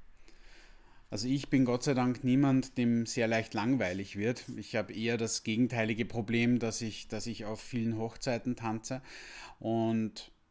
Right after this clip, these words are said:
gut, ich kriege auch das meiste unter den Hut, aber ich tanze trotzdem auf vielen Hochzeiten. Aber es gibt viele Leute, und vielleicht zählst auch du dazu, die, denen es hart fällt, sich selber zu motivieren oder zu inspirieren.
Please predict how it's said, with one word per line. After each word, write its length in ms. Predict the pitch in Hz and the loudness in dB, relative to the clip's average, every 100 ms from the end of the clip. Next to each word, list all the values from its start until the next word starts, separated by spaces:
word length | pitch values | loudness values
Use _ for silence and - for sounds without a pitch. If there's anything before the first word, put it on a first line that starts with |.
| _ | _
gut, 240 | 131 113 - | -8 -8 -8
ich 120 | 117 | -12
kriege 280 | - 117 120 | -8 -4 -2
auch 40 | 110 | -2
das 160 | 113 | -4
meiste 380 | 117 117 - 147 | 0 0 2 0
unter 180 | 110 101 | 0 -4
den 200 | 107 107 | -2 2
Hut, 180 | 139 127 | 2 0
aber 180 | 98 113 | -4 -6
ich 100 | - | -4
tanze 260 | 110 104 | -6 -6
trotzdem 360 | - 113 - 104 | -10 -8 -4 -2
auf 100 | - | -2
vielen 260 | 113 101 | -2 -2
Hochzeiten. 500 | 104 - 113 104 127 - - - - | -4 -4 -4 -4 -4 -6 -14 -18 -4
Aber 140 | 117 123 | 0 0
es 100 | - | -2
gibt 220 | 143 - | -4 -2
viele 240 | 143 147 | 2 4
Leute, 560 | 127 95 117 123 139 151 - - - - | 4 2 0 0 -2 -4 -12 -20 -20 -12
und 460 | - 110 110 - - 127 | -4 -2 -2 -6 -14 -14
vielleicht 400 | 120 117 117 120 | -6 -2 -2 0
zählst 260 | 131 123 123 | -2 0 -4
auch 80 | |
du 120 | - 131 | -4 -2
dazu, 280 | 131 127 | -2 -2
die, 280 | 117 123 - | 0 0 0
denen 280 | - 117 120 | 0 0 2
es 240 | 120 - | -2 -4
hart 280 | 82 98 - | -4 -4 -4
fällt, 320 | - 139 135 | -2 2 2
sich 200 | 131 117 | 0 -4
selber 360 | - 104 113 117 | -2 0 -2 -4
zu 120 | - | -2
motivieren 720 | 104 117 - 127 117 117 120 | 0 0 0 -2 2 2 2
oder 240 | 104 104 101 | -2 -6 -8
zu 160 | - | -8
inspirieren. 720 | 87 104 - 101 87 85 85 | -6 -6 -6 -8 -6 -6 -8